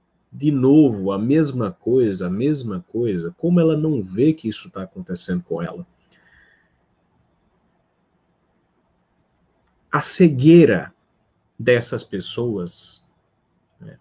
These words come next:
A, a falta de visão dessas pessoas é que nos chama a atenção. Enquanto que, do outro lado, aquelas que nós classificamos como inteligentes,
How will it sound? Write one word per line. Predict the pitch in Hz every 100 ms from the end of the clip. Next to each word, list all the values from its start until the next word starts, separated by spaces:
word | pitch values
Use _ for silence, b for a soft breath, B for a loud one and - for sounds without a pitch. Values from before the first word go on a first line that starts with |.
| _ _ _ _ _
A, | 110 - 120
a |
falta | - - - 185 202 160 123 110
de | 95 101
visão | 98 95 92 104 120 117 98
dessas | 90 - 101
pessoas | - 90 - 139 127
é | 131
que | 156
nos | 160 175
chama | - - 107 104 113 127 b b b b
a | - 113
atenção. | 113 123 123 - 87 - _ _ _ _ _ _ _ _ _ _ _ _ _ b b _
Enquanto | 277 269 202 175
que, | -
do | 160 180
outro | 202 147 127 - 110
lado, | 107 131 120 92 85 - _ _ _ _ _
aquelas | 127 127 170 175
que | 175
nós | 139 131 123
classificamos | 123 117 127 117 110 135 139 -
como | 127 110
inteligentes, | 101 104 92 87 104 98 87 -